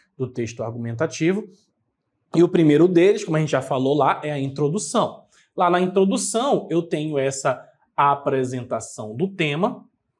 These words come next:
e a contextualização do problema. Por que ele existe? Como é que ele se desenvolveu?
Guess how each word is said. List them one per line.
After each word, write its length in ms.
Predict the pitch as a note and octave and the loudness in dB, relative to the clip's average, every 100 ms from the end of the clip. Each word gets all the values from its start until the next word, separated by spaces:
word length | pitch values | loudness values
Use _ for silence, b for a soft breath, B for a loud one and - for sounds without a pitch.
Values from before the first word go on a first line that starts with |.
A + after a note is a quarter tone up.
| _ _ _ _ | _ _ _ _
e 80 | C#4 | 0
a 80 | B3 | 0
contextualização 1200 | - G3+ G3+ G3+ G3+ - G3+ F#3 F3+ - C#3+ C#3+ | 0 0 0 0 0 0 0 0 -2 -4 -6 -6
do 100 | D3 | -6
problema. 520 | - E3+ D3+ A2+ A2 | -4 -4 -4 -6 -8
Por 200 | F#3+ G3 | -10 -8
que 120 | - | -6
ele 100 | C#3 | -4
existe? 460 | C3+ A#2 A#2 A2+ - | -4 -6 -8 -10 -14
Como 240 | D#3 D3 | -10 -6
é 80 | C#3 | -8
que 200 | C#3 C3 | -8 -6
ele 200 | B2 B2 | -6 -6
se 180 | - A#2+ | -10 -12
desenvolveu? 800 | A#2+ B2 B2 B2 C3 B2 B2 | -12 -12 -8 -6 -6 -6 -8